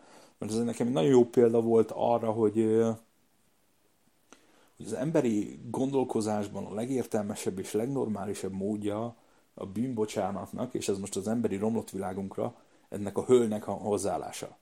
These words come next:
Szeretnék megbocsátani, de ehhez neked tenned kell valamit. És valóban sokszor, ö,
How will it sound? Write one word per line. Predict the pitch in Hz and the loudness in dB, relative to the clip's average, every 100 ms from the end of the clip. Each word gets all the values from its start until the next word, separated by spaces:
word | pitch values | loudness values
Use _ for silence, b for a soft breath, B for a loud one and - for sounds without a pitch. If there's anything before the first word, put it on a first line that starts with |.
| _ _ | _ _
Szeretnék | - - 139 131 113 98 | -6 -6 -4 -6 -6 -10
megbocsátani, | - 98 - - - - - 107 - _ b b b b b - - - | -10 -12 -12 -12 -12 -12 -12 -12 -16 _ b b b b b -20 -18 -10
de | 78 | -8
ehhez | 107 95 95 | -6 -6 -8
neked | 92 - - - | -12 -14 -16 -14
tenned | 101 92 - - | -14 -12 -16 -16
kell | - 92 - | -12 -10 -10
valamit. | - - - - - - _ _ _ _ _ B B B B | -10 -12 -16 -20 -20 -20 _ _ _ _ _ B B B B
És | - | -2
valóban | 175 135 123 123 123 127 131 | 6 6 6 4 2 0 -2
sokszor, | - 139 - 127 120 | 0 2 2 2 4
ö, | 120 117 117 | 4 4 4